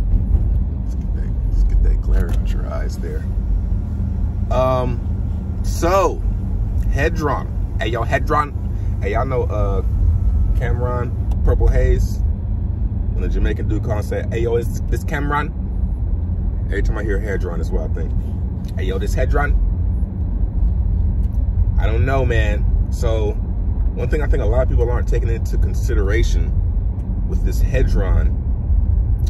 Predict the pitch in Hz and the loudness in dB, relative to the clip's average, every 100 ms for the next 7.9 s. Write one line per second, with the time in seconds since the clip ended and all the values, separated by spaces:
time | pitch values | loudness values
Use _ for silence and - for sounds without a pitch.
0 | - - - - - - - - - - | 2 2 2 4 2 0 0 -2 -2 0
1 | 131 147 135 - - 110 113 110 - - | 2 2 2 2 0 2 2 2 2 0
2 | - - - - - - - - - - | -2 -4 -4 -4 -4 -4 -4 -4 -6 -6
3 | - - - - - - - - - - | -6 -4 -2 -2 -2 2 2 2 2 4
4 | - - - - - 135 156 131 131 - | 4 2 2 2 2 2 2 0 0 0
5 | - - - - - - - - - - | -2 -2 -2 -2 -2 -2 -2 -2 -4 -4
6 | - - - - - - 131 160 139 - | -6 -6 -8 -8 -8 -4 -2 -2 -2 -4
7 | - - - - - - - - | -4 -2 -4 -4 -6 -8 -8 -8